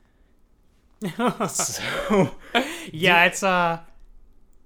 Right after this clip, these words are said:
Speaker 1: it makes about as much sense as it sounds,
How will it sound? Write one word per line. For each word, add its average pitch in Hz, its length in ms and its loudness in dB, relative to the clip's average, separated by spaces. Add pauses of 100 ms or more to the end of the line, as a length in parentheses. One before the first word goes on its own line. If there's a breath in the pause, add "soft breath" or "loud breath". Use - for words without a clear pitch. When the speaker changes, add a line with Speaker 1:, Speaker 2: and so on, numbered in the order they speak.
(120)
Speaker 1:
it 147 100 -18
makes 214 260 -4
about 202 260 0
as 170 120 -2
much 147 240 -4
sense 175 380 -6
as 156 140 -8
it 151 100 -10
sounds, 185 760 0